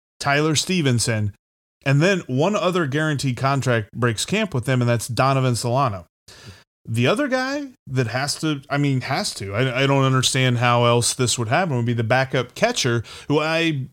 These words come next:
I believe is gonna be Aramis Garcia. He has shown through this spring and looks to be like a solid number two catcher option.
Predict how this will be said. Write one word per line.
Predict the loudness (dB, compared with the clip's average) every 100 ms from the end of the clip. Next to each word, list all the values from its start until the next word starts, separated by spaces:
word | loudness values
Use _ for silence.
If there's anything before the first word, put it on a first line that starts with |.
| -12
I | -8 -4
believe | 0 0 2 2
is | 2 0
gonna | 2 2
be | 2 2
Aramis | 2 2 0 0
Garcia. | -2 -4 -4 -4 -4
He | -4 -6
has | -6
shown | -6 -2 0 0 -2
through | -2 -2 0
this | 0 -2
spring | -2 -4 -4 -4 -4 -4
and | -4
looks | -6 -6 -4
to | -2
be | 0 2 0 -6 -20 -14 -4
like | -2 0
a | 0
solid | 0 0 2 2 2 0 0
number | 0 2 0
two | 0 -2
catcher | -2 -4 -4 -4 -6 -6
option. | -4 -4 -4 -4 -4